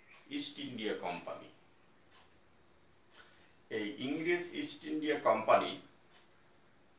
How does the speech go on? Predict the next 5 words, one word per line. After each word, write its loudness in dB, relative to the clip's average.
ইস-, -4
পরবর্তীতে -2
সতেরোশো -6
পঁয়ষট্টি -6
খ্রিস্টাব্দে -2